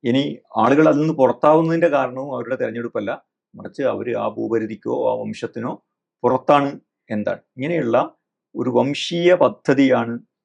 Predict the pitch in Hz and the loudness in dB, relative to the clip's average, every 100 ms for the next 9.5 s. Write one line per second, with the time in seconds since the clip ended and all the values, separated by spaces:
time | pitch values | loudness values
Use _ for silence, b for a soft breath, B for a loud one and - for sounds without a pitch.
0 | _ _ - 107 - - 101 - 107 98 | _ _ -10 -8 -8 -8 -10 -4 -2 -2
1 | 90 - - _ _ _ - 151 156 165 | -4 -8 -16 _ _ _ -2 4 6 6
2 | 160 - _ - 131 143 139 139 143 127 | 4 -2 _ 0 4 4 2 0 4 4
3 | 127 127 123 117 117 - 110 113 120 120 | 2 0 -4 -4 -6 -8 -6 0 0 -2
4 | 120 120 113 117 117 110 113 113 110 104 | -4 -2 -2 -4 -8 -4 -4 -2 -2 -2
5 | 120 120 - 117 120 120 113 120 120 - | -2 -2 -4 -12 -12 -10 -4 -4 -4 -8
6 | 120 123 147 156 165 185 170 175 160 - | -8 -6 0 0 2 2 2 2 2 0
7 | 131 139 - 135 156 160 131 _ _ _ | -2 -4 -6 -2 2 4 2 _ _ _
8 | 202 - 180 160 156 151 151 139 143 139 | -10 0 2 2 0 0 -2 0 -2 -2
9 | 143 131 135 127 120 | -2 -2 -2 -2 -2